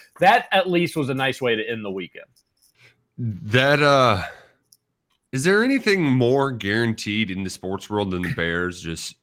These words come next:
Speaker 2: owning the Pack-, or excuse me, the Packers just owning the Bears?
Speaker 1: I don't think so,
Speaker 2: I,
Speaker 1: man.
Speaker 2: I mean, c-, 'cause even, like, when you get the late Aaron Rodgers, the fourth quarter,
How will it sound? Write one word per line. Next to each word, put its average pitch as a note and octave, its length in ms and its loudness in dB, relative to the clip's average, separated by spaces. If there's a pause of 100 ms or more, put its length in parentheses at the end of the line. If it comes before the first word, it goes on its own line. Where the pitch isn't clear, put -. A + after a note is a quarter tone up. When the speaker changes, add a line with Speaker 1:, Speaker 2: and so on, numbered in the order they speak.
(100)
Speaker 2:
owning F2+ 360 -4
the F2 60 -6
Pack-, F2 420 -2
or F2 220 -4
excuse F2+ 280 -2
me, E2+ 100 -4
the D#2 140 -6
Packers G#2 380 0
just F#2+ 140 -4
owning F#2 280 0
the F#2 80 -2
Bears? E2+ 460 -2 (280)
Speaker 1:
I G#2+ 140 -10
don't C3+ 180 -4
think E3 180 -2
so, A#2+ 220 0
Speaker 2:
I, G#2+ 60 -2
Speaker 1:
man. G#2+ 300 -4 (680)
Speaker 2:
I A2+ 40 -6
mean, B2+ 420 2 (1200)
c-, F#3 100 2 (800)
'cause F3+ 160 4
even, A#3 300 6
like, F#3 380 4
when D3+ 240 2
you D3+ 120 2
get D3 200 0
the C3+ 260 2
late B2 480 0
Aaron A#2 240 0
Rodgers, G#2+ 440 0
the G#2 60 -14
fourth A#2 300 -4
quarter, G2 560 -2